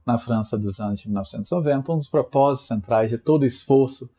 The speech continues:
sociológico do Bourdieu foi trazer à tona os sofrimentos e indignidades que a operação cotidiana do mundo social, ao mesmo tempo, produz,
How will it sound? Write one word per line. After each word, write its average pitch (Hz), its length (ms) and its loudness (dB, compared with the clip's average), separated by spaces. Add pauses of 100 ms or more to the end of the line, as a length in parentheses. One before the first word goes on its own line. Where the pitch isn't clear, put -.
(240)
sociológico 127 680 2
do 101 80 0
Bourdieu 110 500 2 (320)
foi 123 140 2
trazer 131 320 4
à 139 80 6
tona 123 580 2 (340)
os - 120 -6
sofrimentos 117 880 2
e 113 280 2
indignidades 104 1000 0
que 101 400 -2 (320)
a 117 80 -2
operação 104 920 -2
cotidiana 117 1000 0
do 113 120 0
mundo 104 160 2
social, 101 600 -2 (240)
ao 120 80 -2
mesmo 113 260 2
tempo, 101 320 -8
produz, 135 600 4